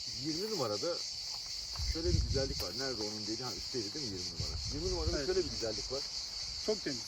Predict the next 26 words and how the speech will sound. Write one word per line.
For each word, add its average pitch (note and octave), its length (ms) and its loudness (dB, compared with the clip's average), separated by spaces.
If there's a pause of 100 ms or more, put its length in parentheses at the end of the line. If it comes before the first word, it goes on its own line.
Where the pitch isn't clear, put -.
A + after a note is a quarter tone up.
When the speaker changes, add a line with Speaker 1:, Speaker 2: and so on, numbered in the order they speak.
(160)
Speaker 1:
Çap F3+ 160 4
olarak G3 340 4
çok - 120 6 (400)
küçük - 280 -2
bir - 60 -2
çap E3+ 220 0 (140)
değil C#3+ 200 2 (240)
on B2+ 80 0
iki B2+ 160 -2
ile A#2+ 100 2
kıyaslandığında. A2+ 760 2 (320)
Ama G#2+ 240 -2
namlu D#3 180 0
çıkış - 300 -4
hızı C#3 140 0
olarak C3+ 240 2 (100)
on C3 40 -2
ikiden B2+ 320 -4
biraz A2+ 140 0
fazla. G2 440 -2 (880)
Deliciliği D3+ 420 0
biraz F3+ 220 4
daha D#3 100 0
fazla C3+ 340 0
olması C3+ 300 0
gerekir F#2+ 240 2